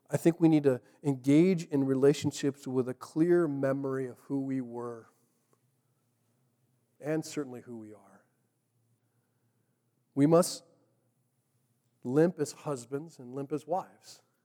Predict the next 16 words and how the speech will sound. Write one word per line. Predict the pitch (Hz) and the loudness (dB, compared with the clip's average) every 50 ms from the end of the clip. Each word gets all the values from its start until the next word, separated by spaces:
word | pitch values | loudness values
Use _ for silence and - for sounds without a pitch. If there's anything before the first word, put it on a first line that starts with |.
| _ _ _ _ _ _ _ _ _ _ _ _ _ _ _ _ _ | _ _ _ _ _ _ _ _ _ _ _ _ _ _ _ _ _
and | - 131 127 127 | -16 -12 -6 -2
limp | 135 151 165 165 160 | 2 2 2 2 0
as | 156 139 117 | -6 -8 -8
moms | 127 135 143 147 156 160 165 170 170 156 135 | -6 -4 -2 0 0 0 0 -2 -4 -4 -6
and | 156 151 143 113 - | -6 -6 -4 -4 -2
dads | 143 143 156 156 135 120 120 120 - - - | -2 -2 -2 -2 -4 -8 -10 -14 -14 -12 -10
who | 147 135 131 131 - _ _ _ _ _ | -8 -8 -8 -10 -12 _ _ _ _ _
are | - 135 135 131 131 120 _ _ _ - | -6 -4 -4 -4 -6 -8 _ _ _ 0
okay | 160 165 - - - 180 175 175 165 | 0 0 -2 -4 -4 0 2 2 2
with | 143 131 131 131 120 - _ _ _ _ - | 2 0 -2 -2 -4 -6 _ _ _ _ -12
admitting | 147 131 123 131 147 165 160 156 139 131 - | -12 -12 -6 -2 0 0 2 0 -2 -4 -4
our | 127 139 135 | -6 -6 -6
failures. | - - - 147 151 131 120 110 - - - - - - _ _ _ _ _ _ _ _ _ _ _ _ _ _ _ _ _ _ _ _ _ _ _ _ _ _ _ _ _ _ _ - | -4 0 2 2 2 2 -2 -8 -16 -20 -20 -20 -20 -20 _ _ _ _ _ _ _ _ _ _ _ _ _ _ _ _ _ _ _ _ _ _ _ _ _ _ _ _ _ _ _ -4
And | 139 143 143 | 0 2 4
we | 147 | 6
must | 156 160 165 160 - - | 6 6 6 4 2 -6